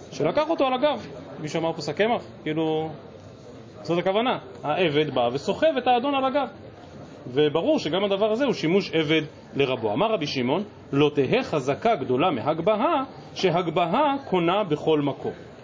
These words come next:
שואלת הגמרא, "מה איכא אמר?" מה רבי שמעון מוסיף על התנא קמא? הרי גם התנא קמא דיבר על הגבהה. אומרת הגמרא, אמר רב אשי, "הגביהו הוא לרבו", ודאי שקנאו. על זה מדבר התנא קמא. התנא קמא מדבר על כל מיני פעולות שעושה העבד לאדון.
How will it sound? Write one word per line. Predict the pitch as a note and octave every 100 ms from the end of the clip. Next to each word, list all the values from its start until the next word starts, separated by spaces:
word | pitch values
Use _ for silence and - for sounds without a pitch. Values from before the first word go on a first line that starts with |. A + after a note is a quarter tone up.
| - - -
שואלת | D3+ G#3
הגמרא, | G3+ F3+ A3
"מה | C#4+ F3+
איכא | F#3+ G#3+
אמר?" | B3 D#3+
מה | B2
רבי | F3 F#3+
שמעון | F3 G#3+ G3+
מוסיף | E3 G3+
על | G3
התנא | G3 F#3+ F#3+
קמא? | D#4 D#4
הרי | D3 C#3
גם | C#3+
התנא | C3+ D3
קמא | D3 D#4 F#4
דיבר | D4 F3 C3+
על | B2+
הגבהה. | A#2+ A#2 A2 -
אומרת | - A2 B2
הגמרא, | F3+ B3 D4+
אמר | F#3+
רב | G#3 A#3
אשי, | C#4+ D#4+ A#3 G#3 G#3+ - - -
"הגביהו | F3+ C#3+ F3+ D#3 C#4 D#4 -
הוא | F#3 F3
לרבו", | E3 D3+ D3+ D3+ D#3 D3 - - - -
ודאי | B2 C3 A#3
שקנאו. | B3+ A#3+ A#3+ B3+ C#4 -
על |
זה | C#3 C4+
מדבר | F3+ D3+ G3
התנא | G3 F#3+
קמא. | F3 C#3+ G#2
התנא | B2 D3
קמא | C#4+
מדבר | C#4 A3+ A3+
על | D4
כל | C#4+ B3+
מיני | B3 A#3+
פעולות | A#3+ A#3+ D#4
שעושה | G#3 F3 A3+
העבד | G#3+ G#3 F#3
לאדון. | E3 C#3+ C3 C3 F3